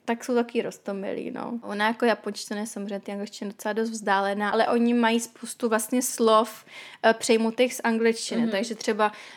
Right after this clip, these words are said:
Speaker 1: když, eh, nevím, vidlička se třeba řekne forku,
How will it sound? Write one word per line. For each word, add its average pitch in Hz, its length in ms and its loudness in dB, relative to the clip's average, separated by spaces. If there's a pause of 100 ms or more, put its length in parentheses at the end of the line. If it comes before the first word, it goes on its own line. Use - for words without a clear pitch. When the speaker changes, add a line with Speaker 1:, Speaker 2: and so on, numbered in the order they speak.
Speaker 1:
když, 240 320 2
eh, 214 600 4
nevím, 202 220 2
vidlička 233 580 4
se 233 140 -2
třeba 220 240 2
řekne 214 300 -2
forku, 202 600 -2